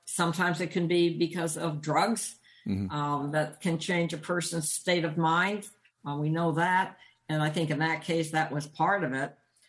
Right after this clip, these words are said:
Speaker 1: So all of those things became so important for us to really, tr-, or, or could it be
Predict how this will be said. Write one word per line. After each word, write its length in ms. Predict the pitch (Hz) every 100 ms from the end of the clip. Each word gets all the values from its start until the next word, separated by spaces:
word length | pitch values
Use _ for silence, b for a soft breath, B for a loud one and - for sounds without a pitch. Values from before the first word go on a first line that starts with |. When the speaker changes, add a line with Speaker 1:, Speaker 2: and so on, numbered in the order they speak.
| b
Speaker 1:
So 720 | - - 185 175 175 165 - - _ _ _ _ _
all 320 | 175 214 277
of 140 | 277 226
those 260 | 220 208
things 220 | 214 202 190
became 440 | 170 165 180 170
so 300 | 165 196 196
important 560 | 190 - 208 202 165 165
for 200 | 165 165
us 260 | 165 - -
to 60 |
really, 440 | 151 170 180 180 170
tr-, 180 | - -
or, 540 | 175 170 160 180 - -
or 140 | 170
could 220 | 165 202
it 180 | 185 -
be 400 | 180 175 165 151